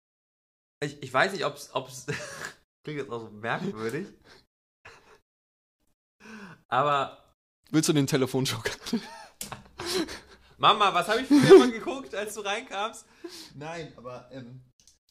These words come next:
Speaker 1: ich, ich, also, dies-, dies-, dieses, dieses stumpfe, so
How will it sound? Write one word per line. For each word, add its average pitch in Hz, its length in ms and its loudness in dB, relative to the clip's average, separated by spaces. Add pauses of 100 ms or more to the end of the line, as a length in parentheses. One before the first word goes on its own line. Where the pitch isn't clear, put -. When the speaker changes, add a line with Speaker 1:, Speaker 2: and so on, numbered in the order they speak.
(500)
Speaker 1:
ich, - 160 -16
ich, 131 160 -18 (180)
also, 123 360 -8 (1080)
dies-, 131 220 -12
dies-, 120 340 -16
dieses, 117 360 -12
dieses 107 260 -12
stumpfe, 202 1000 -2 (280)
so 135 720 0